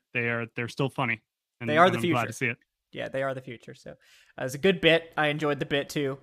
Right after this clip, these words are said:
Speaker 2: Um, I'm just not that committed to go spend my money to see Minions Rise of Gru, but if you guys are, you know, more power to you. More power to you. But, uh, yeah, guys, we're gonna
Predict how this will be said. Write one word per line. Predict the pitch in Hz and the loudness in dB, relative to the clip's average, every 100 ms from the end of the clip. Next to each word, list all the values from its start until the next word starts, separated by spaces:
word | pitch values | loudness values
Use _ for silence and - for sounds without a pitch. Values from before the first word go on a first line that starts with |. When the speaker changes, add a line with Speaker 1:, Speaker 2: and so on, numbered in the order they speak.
| - | -10
Speaker 2:
Um, | 139 127 123 120 - _ - | -6 -4 -4 -8 -16 _ -12
I'm | 139 143 | -8 -8
just | 135 | -4
not | 139 135 139 | -2 -2 0
that | 139 131 | 0 0
committed | - 131 127 120 | -2 -4 -4 -6
to | - | -10
go | 110 120 | -6 -6
spend | 117 - 120 | -4 -4 -4
my | 120 | -4
money | 120 113 | -6 -8
to | 110 | -8
see | - | -10
Minions | 120 127 120 131 | -6 -6 -6 -2
Rise | 135 131 | -2 -2
of | |
Gru, | 131 175 135 | 2 2 4
but | 156 151 - - - - - - | 4 2 2 -10 -20 -20 -10 -8
if | 143 | -6
you | 160 | 0
guys | 160 147 151 | 2 2 0
are, | 165 165 175 175 | 0 4 4 2
you | 156 | -2
know, | 147 131 | -2 0
more | 147 | 0
power | - 143 139 | 2 0 0
to | 135 | -4
you. | 113 101 - | -8 -10 -10
More | 131 | -6
power | 139 113 | -4 -4
to | 113 110 | -8 -14
you. | 165 - | -14 -8
But, | 127 117 135 | -8 -6 -6
uh, | 113 - _ - - - | -6 -8 _ -20 -20 -2
yeah, | 147 135 | 2 4
guys, | 135 135 | 2 2
we're | 175 | 2
gonna | 180 160 | 2 0